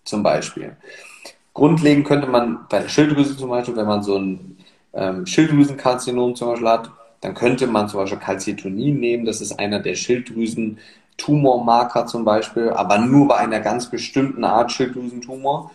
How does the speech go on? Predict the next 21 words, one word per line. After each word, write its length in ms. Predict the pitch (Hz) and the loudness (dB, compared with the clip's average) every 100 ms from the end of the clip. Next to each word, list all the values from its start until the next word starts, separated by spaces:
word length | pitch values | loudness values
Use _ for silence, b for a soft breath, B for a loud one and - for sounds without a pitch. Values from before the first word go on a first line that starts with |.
| B B B | B B B
Und 280 | - 113 104 | -4 -4 0
wenn 140 | 117 | 0
ich 80 | 120 | 0
die 40 | 113 | 2
Schilddrüse 460 | 139 135 117 110 | 2 4 4 4
rausoperiere, 1080 | 104 131 165 - - 110 107 107 113 147 165 - | 6 4 2 -4 -4 -4 -2 -2 0 0 0 -2
könnte 180 | 123 123 | -2 -2
ich 80 | |
zum 120 | - 110 | -2 0
Beispiel 240 | 110 113 | 0 -2
diesen 160 | 113 110 | -12 -6
Calcitoninwert 800 | 113 110 113 110 113 120 113 | -4 -4 -6 -14 -14 -10 -10
bestimmen, 460 | 110 - 143 131 127 | -10 -4 0 0 0
um 180 | 131 120 | -2 -2
zu 120 | 123 | 2
gucken, 220 | 131 110 | 4 4
ob 160 | 107 - | 4 2
noch 120 | 98 | 0
Schilddrüse 480 | - 165 - 92 80 | 4 4 2 -6 -4
da 240 | 76 62 | -2 -2
ist. 180 | - - | -6 -14